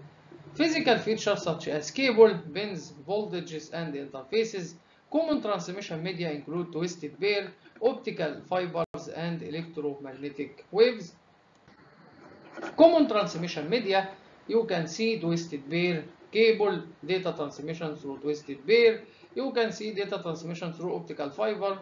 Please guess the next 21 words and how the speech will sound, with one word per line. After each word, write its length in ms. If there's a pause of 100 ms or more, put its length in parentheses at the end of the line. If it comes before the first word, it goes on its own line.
(120)
fiber 260
module, 540
optical 420
module. 560 (460)
You 160
can 200
see 200
transmission 720
through 360
serial 420
cables, 680
synchronous, 800
asynchronous, 840 (220)
serial 440
cables. 580 (640)
Transmission 640
between 400
terminals, 520
wireless, 680
uh, 320
routers, 600